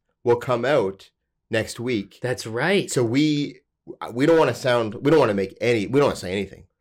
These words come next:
Speaker 1: Because
Speaker 2: Yes.
Speaker 1: at this point, it is, the s-, first round has been determined when this drops.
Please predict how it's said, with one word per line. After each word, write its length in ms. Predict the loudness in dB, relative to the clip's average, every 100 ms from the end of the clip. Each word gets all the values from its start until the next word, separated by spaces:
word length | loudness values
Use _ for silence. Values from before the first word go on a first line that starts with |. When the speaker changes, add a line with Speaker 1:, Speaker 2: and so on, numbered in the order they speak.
| _ _
Speaker 1:
Because 180 | 0 0 0
Speaker 2:
Yes. 140 | 0
Speaker 1:
at 120 | 0
this 140 | 0 0
point, 240 | 2 4
it 120 | 4
is, 160 | 4 0 -10
the 140 | -6 -6
s-, 260 | -6 -14 -6
first 240 | 0 0 2
round 200 | 0 0
has 140 | -2
been 240 | -2 -2
determined 600 | -4 -6 -6 -6 -6 -8
when 140 | -8 -8
this 140 | -8
drops. 500 | -6 -6 -6 -12 -20